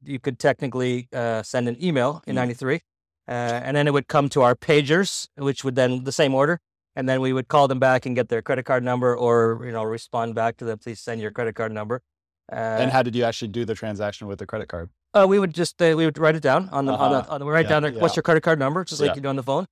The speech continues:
Speaker 2: Yeah,
Speaker 1: Uh,
Speaker 2: yeah.
Speaker 1: and then we just put, uh, key it into a, a machine at the, at the, at a store. So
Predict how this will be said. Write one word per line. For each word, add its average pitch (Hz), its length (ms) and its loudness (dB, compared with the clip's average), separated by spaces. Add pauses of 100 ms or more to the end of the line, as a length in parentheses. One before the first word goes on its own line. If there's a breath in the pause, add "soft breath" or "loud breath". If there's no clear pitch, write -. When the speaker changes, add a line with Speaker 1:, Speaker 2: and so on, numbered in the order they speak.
(100)
Speaker 2:
Yeah, 98 180 -6
Speaker 1:
Uh, 92 40 -8
Speaker 2:
yeah. 135 300 4
Speaker 1:
and 143 100 0
then 147 120 2
we 147 60 2
just 143 200 0
put, 147 180 -6
uh, 143 260 0 (180)
key 165 200 2
it 147 40 4
into 139 320 0
a, 123 300 0
a 135 80 -6
machine 131 380 -4
at 113 100 -4
the, 120 220 -10
at 120 100 -6
the, 120 240 -10
at 120 140 -6
a 117 40 -8
store. 113 340 -6
So 110 220 -10